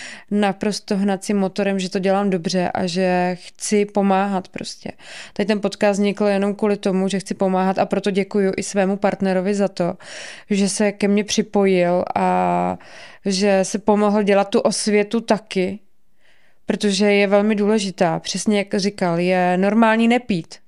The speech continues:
ne naopak. A veďme tomu i své děti, aby nás neviděli, jak popíjíme, jak, eh, m, m, dáváme ten alkohol jako do běžného života, protože pro ně to je potom do budoucna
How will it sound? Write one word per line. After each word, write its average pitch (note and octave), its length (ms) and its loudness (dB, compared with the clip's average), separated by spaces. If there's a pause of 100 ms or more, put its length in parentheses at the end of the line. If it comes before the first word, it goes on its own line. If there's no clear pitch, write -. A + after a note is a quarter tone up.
(120)
ne A3 180 4
naopak. F3+ 480 -2 (960)
A F3+ 760 -2 (220)
veďme A3 460 2
tomu A#3 320 2
i A3 100 0
své A3+ 300 2
děti, G#3 640 0
aby G3+ 460 0
nás G3 300 0
neviděli, G3 540 2
jak G3 200 0
popíjíme, G3+ 800 2
jak, F3+ 200 0 (240)
eh, F#2+ 440 0 (720)
m, G#3 720 0
m, G#3 60 2
dáváme G3+ 380 4
ten G#3 160 0
alkohol G3+ 500 2
jako G3+ 180 0
do G3+ 100 2
běžného G3+ 440 0
života, G3+ 500 -2
protože F#3 520 -4 (180)
pro F#3+ 180 0
ně F3+ 420 0
to - 80 0
je F#3 60 2
potom F#3 340 -2
do F3+ 100 0
budoucna F3 720 -2